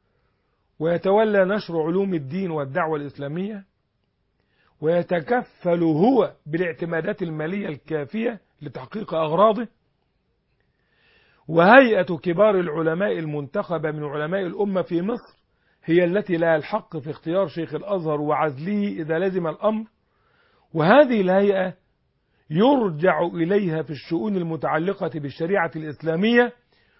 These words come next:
وتكون فتاواها وأحكامها وقراراتها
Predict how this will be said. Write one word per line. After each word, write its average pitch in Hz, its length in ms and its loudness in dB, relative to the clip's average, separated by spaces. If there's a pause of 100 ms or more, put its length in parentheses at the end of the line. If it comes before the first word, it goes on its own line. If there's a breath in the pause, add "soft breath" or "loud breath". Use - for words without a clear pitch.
(220)
وتكون 233 960 4 (380)
فتاواها 180 1000 4 (220)
وأحكامها 175 840 2
وقراراتها 156 1120 0